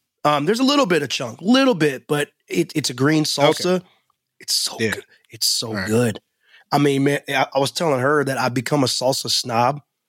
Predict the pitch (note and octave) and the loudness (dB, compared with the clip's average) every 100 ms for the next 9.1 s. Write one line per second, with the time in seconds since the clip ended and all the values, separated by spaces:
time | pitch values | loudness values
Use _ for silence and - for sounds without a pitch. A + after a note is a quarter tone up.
0 | _ _ C3 B2 A#2 - C3 - B2 C3 | _ _ -2 -2 -2 -2 -2 -4 -4 -4
1 | A#2+ C3 B2+ C3 A#2+ A2 _ _ _ _ | -2 0 0 0 -2 -4 _ _ _ _
2 | - C3+ B2 C3 B2 - C#3 C3 A2+ G#2 | 0 2 2 0 0 0 -2 -4 -6 -8
3 | - B2+ B2 A#2+ A2+ - A2+ - B2+ A#2 | -2 0 0 0 -4 -4 -6 -4 -6 -8
4 | B2 A#2+ A#2+ A#2 A#2+ - A#2+ A2 - - | -14 -8 -4 -4 -4 -4 -2 -2 -2 -2
5 | C3+ A#2 G2+ - A2+ G2 G2+ G2+ - - | -2 -4 -12 -6 -4 -2 -4 -6 -10 -16
6 | - A3 A3 - C4 - - - - - | -10 -2 0 0 0 0 -4 -4 -8 -8
7 | - - - C#3+ - D#3+ D3+ E3+ D#3+ F3 | -20 -16 -8 -6 -6 -6 -2 0 0 0
8 | D3 B2+ C3 C3+ A#2 C3 A#2+ A#2+ C3+ C3 | -2 -2 -2 -2 -4 -8 -12 -6 -4 -2